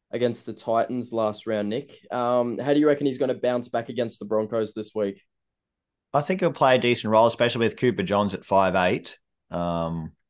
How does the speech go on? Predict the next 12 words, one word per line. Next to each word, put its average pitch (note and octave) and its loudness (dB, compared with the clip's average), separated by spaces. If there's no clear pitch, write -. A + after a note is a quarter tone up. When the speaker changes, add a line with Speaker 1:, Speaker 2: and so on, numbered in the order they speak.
Speaker 2:
yeah, G2 2
he's G2+ -4
just - -2
doing G2+ 0
everything F#2 0
for F#2+ -8
this F2 -4
team. G2+ -2
Um, D#2 -10
obviously, A#2 2
I G#2+ 6
wouldn't, G#2+ 0